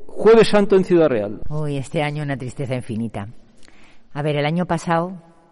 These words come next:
Speaker 2: que bueno, lo, ya lo sabéis, eh, fue la primera en el covid. No fui muy consciente porque estábamos metidos en una vorágine de trabajo en el que no hubo tiempo de recapacitar y de ver que nos hemos quedado sin el, sin Semana Santa.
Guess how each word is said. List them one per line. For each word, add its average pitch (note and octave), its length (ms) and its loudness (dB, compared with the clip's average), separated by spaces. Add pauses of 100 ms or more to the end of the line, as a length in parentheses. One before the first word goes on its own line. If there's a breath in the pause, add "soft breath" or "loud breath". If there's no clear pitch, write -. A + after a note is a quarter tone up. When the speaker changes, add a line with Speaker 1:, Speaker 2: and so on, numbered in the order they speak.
(160)
Speaker 2:
que C3 160 -6
bueno, C3+ 380 -8
lo, A#2 120 -10
ya A#2 180 -8
lo A#2 60 -10
sabéis, A#2 360 -8 (680 soft breath)
eh, C#3 140 -4
fue D3+ 160 -4
la D3 120 0
primera C3+ 640 -4
en A2+ 220 -8
el A2+ 120 -10
covid. C#3+ 340 -4 (760 soft breath)
No E3+ 140 -6
fui G#3+ 140 -4
muy G3 100 -4
consciente F3+ 840 -2
porque D3 520 -6
estábamos D3+ 380 -6
metidos D#3 360 -4
en D3 80 -8
una D3 120 -6
vorágine C#3+ 500 -6
de C3 80 -4
trabajo C#3+ 600 -6 (1000 soft breath)
en D3+ 180 -6
el C#3 220 -6
que D3 180 -6
no D#3+ 260 -2
hubo D#3+ 280 0
tiempo D3+ 520 -4
de C3+ 140 -4
recapacitar B2+ 920 -8
y C3 120 -6
de B2+ 200 -6
ver B2+ 360 -8
que C3+ 80 -10
nos C3 140 -10
hemos B2+ 200 -10
quedado A#2+ 440 -8
sin A2+ 260 -10
el, A#2 200 -14
sin G#2+ 540 -12
Semana A2+ 360 -10
Santa. G#2+ 460 -14